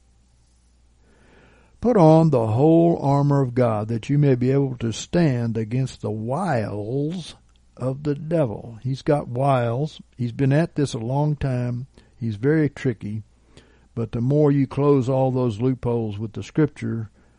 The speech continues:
uh, the less power he's got. "For our wrestling is not against flesh and blood, but against the principalities and against the powers and against the world rulers of this darkness and against the spiritual hosts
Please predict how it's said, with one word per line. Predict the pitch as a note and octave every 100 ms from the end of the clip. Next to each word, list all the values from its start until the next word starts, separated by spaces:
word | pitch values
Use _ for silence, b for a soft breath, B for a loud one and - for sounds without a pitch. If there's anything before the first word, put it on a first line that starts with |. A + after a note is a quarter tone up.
| b b
uh, | A2+ G#2+ G#2
the | G2 G2+
less | A2 A#2+
power | - C3 B2 A#2
he's | G#2 A2+
got. | G2+ G#2+ F#2+ - _ _ _ _ _ _ _ b b b b b
"For | - C#3+
our | G3 F3
wrestling | F3 E3 E3 D3+ C3
is | G2+
not | C#3+ D3
against | B2+ G#2+ A#2 G2+
flesh | - C3 A#2+ -
and | G#2+
blood, | G#2+ A#2 D#3 C#3
but | A2+
against | A2+ A2 C3 -
the | G#2+
principalities | - A2+ - G2 - D3 F3 E3 E3+ D3+
and | A#2+
against | G#2+ G2+ A2 -
the | G#2+
powers | - C#3 D#3 F3 F3 D3+ - b b b
and | A2+ A2
against | G#2 A#2 A2 -
the | G#2
world | G#2+ B2 C#3+ C#3 B2
rulers | A2+ C#3 C#3+ C#3 C3 A#2
of | A2+ G#2
this | A2+ G#2+
darkness | - G#2+ G2+ G#2 A2 -
and | A#2
against | B2 C3 C3 -
the | A#2 G#2+
spiritual | - - C#3+ D3 - C3+ B2
hosts | G#2 C3 A#2 - -